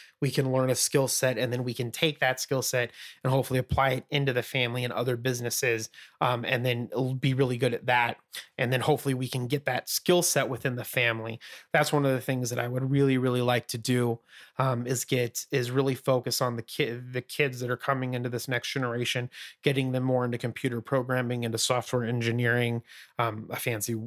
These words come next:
way to say computer programming, <laughs> um, and, uh, a-, and so then we have the family skill set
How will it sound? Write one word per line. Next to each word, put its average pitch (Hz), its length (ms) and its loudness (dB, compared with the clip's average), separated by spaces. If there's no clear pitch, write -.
way 123 160 -2
to 113 80 -2
say 117 160 0
computer 113 320 -6
programming, 113 560 -2
<laughs> - 220 0
um, 147 200 4
and, 143 280 2
uh, 123 380 2
a-, 139 40 4
and 131 280 2
so 143 120 2
then 131 240 0
we 127 120 0
have 139 300 2
the 120 120 -4
family 139 480 -2
skill 139 340 2
set 120 380 0